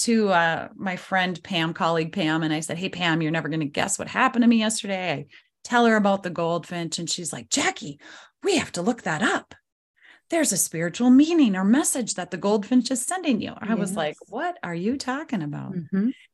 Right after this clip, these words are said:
Speaker 1: So, um, but I did, I entertained it, right? She looked up the goldfinch, and it says that the goldfinch is there to, uh, help you awaken to nature spirits, help you with endurance in transitioning from physical to spiritual,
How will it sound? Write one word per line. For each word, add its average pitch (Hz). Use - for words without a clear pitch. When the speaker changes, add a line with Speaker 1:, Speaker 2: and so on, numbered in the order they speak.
Speaker 1:
So, 254
um, 226
but 262
I 349
did, 262
I 247
entertained 196
it, 190
right? 202
She 240
looked 247
up 269
the 208
goldfinch, 170
and 196
it 185
says 240
that 220
the 240
goldfinch 311
is 226
there 190
to, 170
uh, 175
help 277
you 277
awaken 214
to 226
nature 190
spirits, 170
help 190
you 190
with 170
endurance 170
in 170
transitioning 220
from 156
physical 247
to 226
spiritual, 208